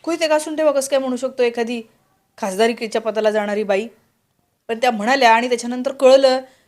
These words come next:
की हे कोयता काय प्रकरण आहे बीडचं. सगळेच्या सगळे हे गुंडे आणि ज्या केसेस बाहेर येत आहेत ना,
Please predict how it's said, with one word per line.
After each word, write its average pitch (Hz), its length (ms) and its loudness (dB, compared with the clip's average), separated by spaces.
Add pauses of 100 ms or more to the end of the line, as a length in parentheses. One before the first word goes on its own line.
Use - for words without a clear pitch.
(140)
की 254 80 -8
हे 262 60 -4
कोयता 254 420 2
काय 277 220 0
प्रकरण 262 480 -2
आहे 247 80 -2
बीडचं. 196 420 -8 (800)
सगळेच्या 294 440 0
सगळे 285 220 0
हे 294 100 2
गुंडे 233 500 2
आणि 233 220 -2
ज्या 226 220 4
केसेस 233 640 -4
बाहेर 247 300 2
येत 220 160 2
आहेत 175 160 -4
ना, 202 140 -8